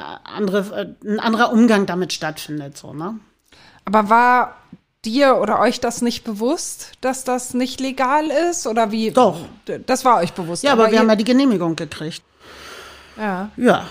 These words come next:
Speaker 1: und wir sind ja nun mal in der Europäischen Union, also Handel mit Cannabis-Samen in der Europäischen Union, das, äh, haben
Speaker 2: Ist
Speaker 1: wir gemacht.
Speaker 2: eigentlich legal, ne?
Speaker 1: Ist eigentlich dann legal, ja.
Speaker 2: Ja.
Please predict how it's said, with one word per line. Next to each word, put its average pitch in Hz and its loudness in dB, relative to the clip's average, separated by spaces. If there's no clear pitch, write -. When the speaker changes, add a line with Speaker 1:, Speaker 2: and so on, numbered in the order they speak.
Speaker 1:
und 190 2
wir 196 0
sind 233 2
ja 254 4
nun 196 4
mal 180 2
in 175 -2
der 180 0
Europäischen 175 -4
Union, 175 -2
also 180 -6
Handel 202 2
mit 202 -2
Cannabis-Samen 196 -2
in 208 0
der 202 -2
Europäischen 226 -2
Union, 247 2
das, 180 -6
äh, - -16
haben 208 -4
Speaker 2:
Ist 202 0
Speaker 1:
wir 208 2
gemacht. 233 6
Speaker 2:
eigentlich 320 4
legal, 247 4
ne? 185 2
Speaker 1:
Ist 214 -2
eigentlich 185 0
dann 254 -2
legal, 175 -4
ja. 139 -14
Speaker 2:
Ja. 233 2